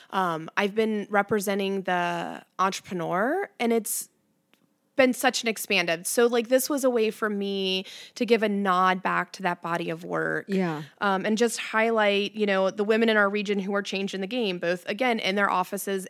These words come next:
Speaker 1: and in their communities.
Speaker 2: Yeah.
Speaker 1: Um,
Speaker 2: Oh.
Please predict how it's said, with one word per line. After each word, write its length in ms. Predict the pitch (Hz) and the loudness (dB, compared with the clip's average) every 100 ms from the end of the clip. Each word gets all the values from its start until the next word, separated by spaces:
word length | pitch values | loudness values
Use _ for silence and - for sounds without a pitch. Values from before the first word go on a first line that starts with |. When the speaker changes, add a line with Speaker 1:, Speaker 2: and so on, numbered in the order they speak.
| - | -6
Speaker 1:
and 240 | 214 226 | -2 0
in 80 | 214 | 0
their 100 | 196 | -2
communities. 840 | 196 190 180 175 175 175 165 170 180 | -4 -6 -4 -4 -4 -4 -4 -2 0
Speaker 2:
Yeah. 260 | 175 156 156 - - | 0 -2 -8 -16 -8
Speaker 1:
Um, 500 | 214 196 175 175 156 _ _ | -2 0 0 -4 -8 _ _
Speaker 2:
Oh. 40 | _ | _